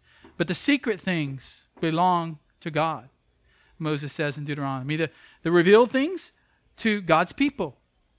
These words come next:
and all the generations, all the children who come from that, all the generations of people faithful. But the revealed things, they belong to us. The secret things, they belong to God.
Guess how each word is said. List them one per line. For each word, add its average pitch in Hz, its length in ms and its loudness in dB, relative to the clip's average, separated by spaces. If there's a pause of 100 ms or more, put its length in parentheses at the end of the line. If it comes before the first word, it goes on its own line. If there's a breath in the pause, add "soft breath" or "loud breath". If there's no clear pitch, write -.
(160)
and 143 140 -4
all 170 160 0
the 180 80 -2
generations, 175 640 -6
all 160 160 -2
the 185 80 -12
children 175 460 -8 (480 soft breath)
who 180 100 -8
come 185 200 -8
from 165 200 -10
that, 127 180 -8 (400)
all 147 180 -8
the 180 80 -8
generations 170 640 -2
of 160 220 -4
people 175 260 -8
faithful. 160 340 -8
But 170 140 2 (320 loud breath)
the 190 100 6
revealed 214 380 6
things, 240 580 -2
they 170 120 -2
belong 180 300 0
to 185 80 2
us. 190 260 -2
The 170 40 -14
secret 196 320 -6
things, 185 240 -6
they 180 60 -2
belong 175 320 -2 (160)
to 180 140 -10
God. 156 320 -2